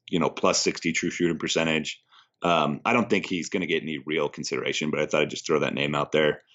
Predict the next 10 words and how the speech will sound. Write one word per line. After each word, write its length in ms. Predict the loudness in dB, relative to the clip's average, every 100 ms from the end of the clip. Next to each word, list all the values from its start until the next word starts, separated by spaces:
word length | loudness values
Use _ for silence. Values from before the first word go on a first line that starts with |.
| -20 _ -4
I 100 | 0
think 140 | 4
all 120 | 4 4
the 80 |
guys 240 | 4 2 0
you 120 | -2
mentioned 340 | -2 0 0 0
are 80 |
good. 480 | 2 6 8 6 2 _ _ _ _ _ -4
Um, 580 | 0 4 4 4 0